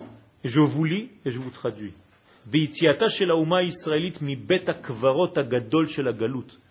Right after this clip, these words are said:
Lorsque l'assemblée d'Israël est sortie du grand cimetière de l'exil,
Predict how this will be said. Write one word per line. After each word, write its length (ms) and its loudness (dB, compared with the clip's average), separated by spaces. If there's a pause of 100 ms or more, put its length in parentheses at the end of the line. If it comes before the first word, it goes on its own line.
(540)
Lorsque 360 -2
l'assemblée 500 -2
d'Israël 420 -6
est 180 -8
sortie 300 -8
du 140 -16
grand 240 -4
cimetière 580 -6
de 80 -6
l'exil, 440 -10